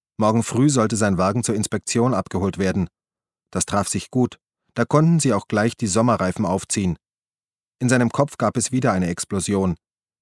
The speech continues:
Es fehlten diesmal die Farben und statt des Knalls erschien das Gesicht seiner Tochter in den Funken. Sie lachte ihn an. Sie saß auf ihrem Pferd, trabte an der Longe. Er drehte sich mit. Sie entfernte sich. Es wurde immer dunkler.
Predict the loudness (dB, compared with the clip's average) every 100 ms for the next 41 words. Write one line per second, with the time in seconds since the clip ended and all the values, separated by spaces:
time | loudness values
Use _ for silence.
0 | _ _ -6 -2 0 0 0 0 0 0
1 | -2 -2 2 2 2 0 -2 -4 -6 -6
2 | -6 -4 -2 0 0 -6 _ _ -8 -2
3 | 2 2 2 -2 -2 -2 -2 -2 -2 -4
4 | -6 -2 0 0 -2 -4 -6 -4 -8 -8
5 | _ _ _ _ _ _ -12 -4 -2 -2
6 | -2 -2 0 -2 -2 -8 _ _ _ -2
7 | 2 2 2 0 -2 -2 -2 -2 -2 -2
8 | -8 _ _ -8 -2 -2 0 0 0 0
9 | 0 0 -2 -4 _ _ _ _ -6 -2
10 | 0 0 0 0 0 -2 -4 _ _ _
11 | _ -10 -4 -2 0 0 0 -2 -4 -4
12 | -10 _ _ _ _ _ _ -6 -2 0
13 | 0 0 0 0 -4 -2 -4